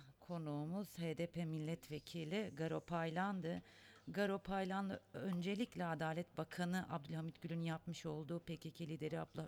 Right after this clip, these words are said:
Öcalan'ın üzerindeki tecridin kaldırıldığı ve artık avukatları ile düzenli görüşme yapabileceği açıklamasını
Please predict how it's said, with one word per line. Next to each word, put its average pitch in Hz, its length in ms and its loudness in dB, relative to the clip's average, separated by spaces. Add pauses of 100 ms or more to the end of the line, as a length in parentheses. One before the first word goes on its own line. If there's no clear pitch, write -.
(140)
Öcalan'ın 156 720 0
üzerindeki 147 720 -2 (580)
tecridin 170 600 0
kaldırıldığı 160 880 0
ve 151 40 0
artık 151 400 0
avukatları 156 580 0
ile 180 260 2 (100)
düzenli 151 540 0
görüşme 165 480 0
yapabileceği 165 840 2
açıklamasını 156 920 -2